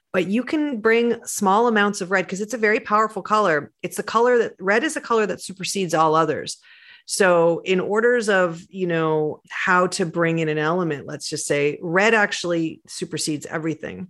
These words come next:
because it's so strong. And so it should be used, you know, carefully and how you wanna use it. And so that it's not overpowering your own energy, but you can use it in small ways in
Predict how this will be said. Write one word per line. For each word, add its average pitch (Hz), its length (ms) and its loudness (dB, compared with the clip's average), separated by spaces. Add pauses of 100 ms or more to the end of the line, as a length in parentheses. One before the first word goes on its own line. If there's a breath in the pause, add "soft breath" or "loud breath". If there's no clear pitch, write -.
because 170 240 -2
it's 165 160 -4
so 165 140 -2
strong. 147 560 0 (680 loud breath)
And 175 600 2
so - 400 -2
it 233 120 2
should 466 200 -2
be 330 80 2
used, 151 640 -2
you 214 100 -2
know, 160 260 0
carefully 208 680 2
and 170 360 -2 (160)
how 196 280 4
you 190 340 2
wanna 170 400 2
use 156 340 -2
it. 190 180 2
And 165 160 -2
so - 100 -8
that 160 120 -4
it's 160 100 -12
not 156 140 4
overpowering 151 640 0
your 147 180 -4
own 147 140 -4
energy, 160 520 -2 (260 loud breath)
but 220 80 2
you 240 120 0
can 294 160 -2
use 302 160 -2
it 311 80 0
in 277 120 -2
small 220 280 0
ways 196 380 2
in 208 380 0